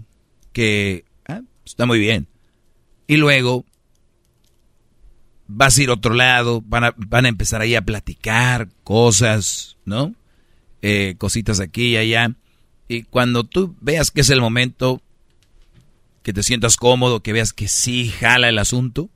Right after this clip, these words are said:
¿no? Es como cuando tú conoces una chava, te la quieres llevar a la cama, no le vas a decir luego, luego, porque si dices, "Pues es cuando yo sienta, ¿no? Oye, la verdad ya sentí, quiero llevarte a la cama."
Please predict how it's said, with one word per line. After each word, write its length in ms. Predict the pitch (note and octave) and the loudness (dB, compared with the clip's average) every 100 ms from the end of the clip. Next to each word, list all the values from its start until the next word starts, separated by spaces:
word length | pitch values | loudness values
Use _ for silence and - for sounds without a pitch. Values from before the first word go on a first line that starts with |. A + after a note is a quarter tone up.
| _ _ _ _ _ | _ _ _ _ _
¿no? 240 | A2 B2+ - _ - _ _ _ _ | -2 -2 -2 _ -20 _ _ _ _
Es 140 | E3+ F#3+ | -10 0
como 200 | A3+ D#3+ | 0 2
cuando 280 | C#3 B2 | 0 0
tú 160 | A2 F3 | 0 0
conoces 220 | D#3 C#3+ D#3 | 2 2 2
una 160 | C#3 | 0
chava, 460 | A#2+ C3 B2 B2+ - _ _ _ _ _ _ _ _ _ | 2 2 2 0 -4 _ _ _ _ _ _ _ _ _
te 80 | - | 0
la 100 | A#2 | 0
quieres 240 | G2 C3+ A#2 | 2 0 0
llevar 220 | A#2 B2 | 2 2
a 40 | |
la 140 | A2+ F2+ | 0 0
cama, 240 | B2+ B2+ | 2 4
no 80 | B2+ | 2
le 80 | B2+ | 2
vas 140 | A2+ | 0
a 20 | |
decir 180 | G2+ B2 | 0 2
luego, 140 | A#2 | 2
luego, 400 | A2+ A2+ A2+ G2 - _ _ | 2 2 0 -2 -6 _ _
porque 240 | - A2+ A#2+ | -6 -4 -2
si 80 | B2+ | -2
dices, 280 | G#2 E2+ - | -2 -6 -8
"Pues 160 | G#2 | -6
es 100 | D3+ | -4
cuando 220 | - C#3+ B2 | 0 2 2
yo 160 | B2 | 2
sienta, 420 | A2+ C#3 F3 C#3 | 2 2 0 0
¿no? 160 | A2+ C#3+ | 0 0
Oye, 300 | D#3+ E3+ D3 - _ _ _ | 4 4 2 -4 _ _ _
la 120 | A2+ C3 | 0 4
verdad 140 | F3+ | 4
ya 120 | D#3 | 4
sentí, 300 | C3 A#2 A#2 | 2 0 -2
quiero 180 | A2 B2+ | 0 2
llevarte 300 | A2+ B2 F#2+ | 2 0 0
a 40 | |
la 100 | G#2 | -2
cama." 300 | F2+ G2 B1 | -2 -4 -6